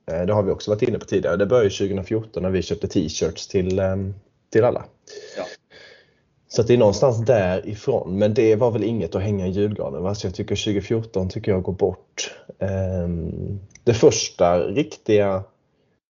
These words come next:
Speaker 1: kitminnet, jag kanske snett på det, men det är ju i så fall bad-,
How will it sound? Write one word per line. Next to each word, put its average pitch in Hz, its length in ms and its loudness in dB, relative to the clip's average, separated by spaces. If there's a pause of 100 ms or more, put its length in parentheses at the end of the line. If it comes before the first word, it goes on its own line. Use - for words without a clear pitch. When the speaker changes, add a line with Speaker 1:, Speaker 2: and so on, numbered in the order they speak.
(500)
Speaker 1:
kitminnet, 85 960 -4 (1500)
jag 92 200 2
kanske 98 240 -2
snett 135 300 0
på 101 240 4
det, 87 200 -2 (680)
men 107 200 0
det 104 220 6
är 135 100 6
ju 101 360 -2
i 95 40 -4
så 95 200 -2
fall 92 400 -4
bad-, 117 600 -2